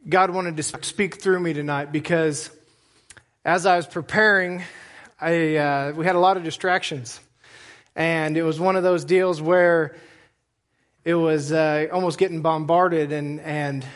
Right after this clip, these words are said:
I caught myself getting a little more nervous than what's probably healthy. And I thought about it, and I was like, "Wait a minute, Scripture takes care of this for me," and it says, you know, "You're not supposed to be anxious about anything."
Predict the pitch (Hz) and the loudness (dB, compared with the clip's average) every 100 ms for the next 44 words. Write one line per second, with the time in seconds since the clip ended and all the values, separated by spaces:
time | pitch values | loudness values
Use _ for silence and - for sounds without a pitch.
0 | - 147 143 175 165 160 139 170 156 139 | -12 -6 -2 0 0 -2 -2 0 0 -2
1 | - 202 160 170 180 156 - - - _ | -16 -10 -2 -2 -2 -6 -10 -18 -20 _
2 | _ - 151 151 139 139 151 190 185 170 | _ -8 -4 -2 -2 -4 0 0 2 0
3 | 156 165 185 175 160 - 160 147 120 - | 0 2 2 0 -4 -4 -4 -4 -8 -14
4 | - _ 226 151 147 151 185 170 156 160 | -20 _ -6 -4 -6 -4 -2 0 0 -2
5 | 170 151 123 117 _ _ - - - - | -2 -4 -12 -14 _ _ -20 -20 -20 -18
6 | - 165 165 160 160 - 160 165 190 208 | -4 0 0 0 -2 -4 -2 2 2 2
7 | 175 160 156 - - _ _ _ _ _ | 0 0 -2 -6 -12 _ _ _ _ _
8 | _ - - 185 175 151 - 165 156 269 | _ -14 -2 0 0 -2 -4 -2 2 2
9 | 226 175 160 139 240 269 202 165 196 180 | 2 -4 -6 -4 -2 -2 -2 0 0 0
10 | - 208 175 156 185 180 180 170 - 190 | 2 2 2 -2 0 0 0 -2 2 0
11 | 170 - - - _ _ 185 196 196 220 | 0 -8 -20 -20 _ _ 0 4 4 2
12 | - 226 - 185 196 202 214 226 - 208 | 2 0 0 2 2 2 0 -2 0 2
13 | 208 214 220 233 233 233 | 2 0 -2 0 0 -2